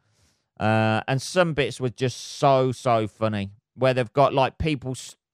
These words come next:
you know, walking around in black S S uniforms with the old fucking skull and crossbones on 'em. And the next minute, they're all country dancing. <laughs>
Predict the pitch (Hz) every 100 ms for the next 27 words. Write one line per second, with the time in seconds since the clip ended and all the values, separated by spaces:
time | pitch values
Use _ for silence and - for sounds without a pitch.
0 | _ _ _ 165 139 113 135 175 151 160
1 | 143 143 139 139 113 - 143 135 _ -
2 | 147 - 139 123 123 123 120 - 120 120
3 | - 123 123 117 - 135 - 117 - -
4 | - 151 139 127 - 139 135 - 110 107
5 | 110 107 113 _ _ _ - 151 156 185
6 | - - 135 131 135 _ _ _ - 156
7 | 160 139 - 160 - 143 127 127 139 139
8 | 143 139